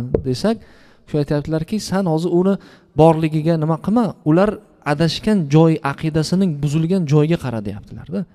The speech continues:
Qayerda adashdi? Ular ham o'zini islom, musulmon deb da'vo qiladi. Jannatni da'vo qiladi, yaxshilikni da'vo qiladi. Lekin adashgan joyiga qara. Aqidada, fiqhda, usulda qayerda adashdi, shuni o'rgatyapmiz, deyaptilar.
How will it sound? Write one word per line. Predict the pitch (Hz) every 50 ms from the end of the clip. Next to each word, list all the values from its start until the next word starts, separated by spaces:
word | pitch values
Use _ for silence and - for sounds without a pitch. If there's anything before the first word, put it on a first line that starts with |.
| _ _
Qayerda | - 175 185 202 202 196 175
adashdi? | 139 131 104 - - - - _ _ _ _ _ _ _ _ _ _ _ _ _ _ _ _ -
Ular | 170 196 208 214
ham | 220 202
o'zini | 175 170 160 185 196 220 -
islom, | 156 135 - - 175 208 240 214
musulmon | 160 135 - 139 139 170 220 254
deb | 247 196 147 - -
da'vo | 127 127 123 120 113 107
qiladi. | - 110 110 120 123 123 123
Jannatni | 131 120 127 127 131 123 117 139 170 185
da'vo | 170 175 170 165 165 156
qiladi, | - 147 143 139 131 135 127 131 135 139
yaxshilikni | 135 113 107 - - 120 117 110 143 156
da'vo | 165 175 175 165 151 -
qiladi. | - 135 131 127 131 123 - _ _ _ _ _ _ _ _ _ _ _
Lekin | 156 175 190 - 240 226 -
adashgan | - 160 170 185 190 175 - - 220 208 175
joyiga | 147 143 160 180 180 185 185 214 -
qara. | - 170 127 107 - - _ _ _ _ _ _ _ _ _ _ _ _ _ _ _ _ _ _ _
Aqidada, | 143 139 - 156 151 143 143 143 139 143 139 135 135 131 135
fiqhda, | - - - 151 - - - - 143 143 143 143 139 139 143 - - _
usulda | - 131 - - 156 143 139 151 151 - _ _ _ _ _ -
qayerda | - 185 190 208 202 196
adashdi, | 165 156 160 170 170 - - 202
shuni | - - 190 208 226
o'rgatyapmiz, | 220 202 185 165 - 131 120 117 110 104 110
deyaptilar. | 101 95 104 - - - 110